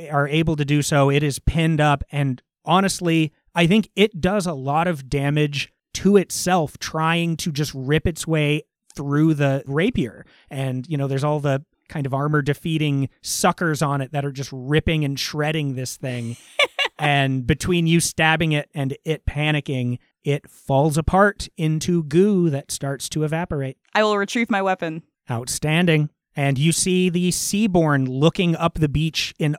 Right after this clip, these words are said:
Speaker 1: utter confusion. A couple of them stand. They're, like, trying to pull themselves out of the shifting sand and move towards you. Uh, a couple of them look horrified. They're still staying low, keeping their heads covered. But a few of them look a little,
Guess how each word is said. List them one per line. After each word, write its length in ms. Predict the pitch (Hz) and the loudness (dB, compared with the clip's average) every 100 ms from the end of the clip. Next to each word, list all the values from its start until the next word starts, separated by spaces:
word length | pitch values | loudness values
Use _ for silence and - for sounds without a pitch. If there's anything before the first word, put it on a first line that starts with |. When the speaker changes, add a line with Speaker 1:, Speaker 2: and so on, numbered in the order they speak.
| 160 | 0
Speaker 1:
utter 240 | 160 160 | 4 4
confusion. 1080 | - 160 139 - 120 123 147 165 208 277 294 - _ - | 2 2 0 -4 -8 0 2 2 2 2 -2 -6 _ -4
A 120 | 151 | -4
couple 360 | - 196 233 | -2 -2 2
of 80 | 214 | 2
them 160 | 202 185 | 4 2
stand. 640 | - - 170 165 165 139 | 2 -2 -2 2 2 2
They're, 140 | 135 135 | 2 0
like, 140 | 135 | 0
trying 200 | - 143 | 0 0
to 80 | 127 | 0
pull 280 | - 160 143 | -2 -2 -2
themselves 440 | 139 - 143 127 | -2 -2 -2 0
out 180 | 135 135 | 0 0
of 60 | |
the 60 | 131 | 0
shifting 420 | - 156 - 139 | -2 -4 -2 -4
sand 560 | 123 143 135 131 127 117 - _ | -4 -4 -2 -2 -2 -4 -10 _
and 280 | - 143 131 | -4 0 2
move 340 | 139 147 160 - | 6 6 4 -4
towards 480 | - 156 185 156 | -2 0 0 0
you. 380 | 131 123 113 110 - _ - | -2 0 -2 -4 -10 _ -6
Uh, 200 | 143 139 | -2 0
a 80 | 139 | -2
couple 320 | - 175 180 | 0 0 2
of 80 | 165 | 2
them 160 | 170 156 | 2 0
look 200 | 147 - | -2 2
horrified. 600 | 160 175 165 175 170 151 | 4 4 4 2 0 0
They're 80 | |
still 220 | 127 - 143 | -4 -6 -8
staying 400 | - 156 147 135 | -6 -4 -2 -2
low, 500 | 131 165 170 165 156 | 0 2 4 2 0
keeping 300 | 156 143 131 | -4 -4 -4
their 140 | 123 | -4
heads 300 | 135 170 160 | -4 -4 -6
covered. 460 | - 175 170 175 170 _ _ | -6 -4 -4 -6 -8 _ _
But 320 | - 156 143 - _ - | 4 4 4 -2 _ -14
a 60 | |
few 240 | 135 151 165 | -8 0 0
of 80 | 170 | 2
them 180 | 156 | 0
look 200 | 147 160 | 0 0
a 60 | 156 | -2
little, 680 | 147 156 160 165 165 156 | 0 2 4 2 2 0